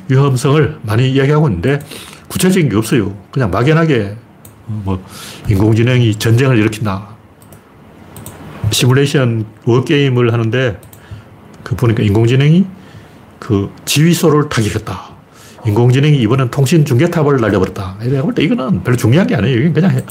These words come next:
하는 소리야. 이건 그냥 이런 정도는 만화책에도 나오고 영화에도 나와.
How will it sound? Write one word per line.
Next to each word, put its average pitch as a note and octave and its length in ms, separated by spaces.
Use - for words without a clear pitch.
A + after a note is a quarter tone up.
하는 D#3+ 200
소리야. D#3+ 380
이건 C#3+ 140
그냥 A#2 360
이런 D3 180
정도는 F3+ 400
만화책에도 D#3+ 460
나오고 A2+ 260
영화에도 C#3+ 300
나와. F#2+ 480